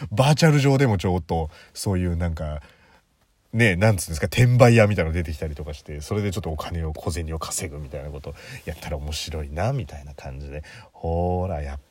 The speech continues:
ぱりくだらない話で終わる。<laughs> ね。仮想通貨一個取ってもこんな着地になるっ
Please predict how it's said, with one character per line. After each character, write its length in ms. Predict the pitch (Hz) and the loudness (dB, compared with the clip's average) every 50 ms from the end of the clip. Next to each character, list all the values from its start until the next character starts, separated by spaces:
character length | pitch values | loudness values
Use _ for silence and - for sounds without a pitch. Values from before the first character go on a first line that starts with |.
| _ _ | _ _
ぱ 140 | - - 78 | -12 -10 -8
り 140 | 76 107 - | -8 -8 -10
く 180 | - - - | -8 -8 -6
だ 140 | - 85 82 | -4 -4 -4
ら 120 | 80 78 | -4 -4
な 160 | 76 78 76 76 | -4 -4 -4 -4
い 40 | |
話 380 | 71 - 73 69 69 71 - 76 | -4 -4 -6 -6 -6 -8 -8 -8
で 80 | 73 73 | -10 -8
終 120 | 71 71 | -8 -8
わ 80 | 69 71 | -8 -8
る。 120 | 73 67 _ _ - - - - - _ _ _ _ _ - - _ _ | -10 -12 _ _ -20 -20 -20 -20 -20 _ _ _ _ _ -20 -20 _ _
<laughs> 800 | _ _ - _ - - - - - 95 90 - _ _ - | _ _ -20 _ -20 -20 -20 -20 -20 -20 -20 -20 _ _ -10
ね。 240 | 80 85 95 117 - _ _ _ _ _ _ _ _ _ _ _ | -8 -6 -6 -8 -10 _ _ _ _ _ _ _ _ _ _ _
仮 160 | - - - | -14 -12 -10
想 280 | - - 113 113 117 117 | -8 -4 -4 -4 -4 -4
通 300 | - - - 113 104 85 | -6 -8 -8 -6 -6 -6
貨 120 | - 90 - | -8 -10 -8
一 140 | - 104 - _ - | -8 -10 -12 _ -18
個 140 | - - | -18 -16
取 160 | - - 113 113 | -10 -10 -10 -10
っ 120 | - - | -10 -8
て 80 | - 135 | -8 -6
も 120 | 110 90 | -6 -6
こ 160 | - - 85 | -8 -8 -8
ん 60 | 82 | -8
な 100 | 87 87 | -6 -8
着 260 | 78 - - 76 - - | -8 -10 -12 -14 -14 -12
地 140 | - - | -12 -12
に 60 | 78 71 | -10 -8
な 120 | 71 73 | -8 -8
る 60 | |
っ 20 | 73 | -10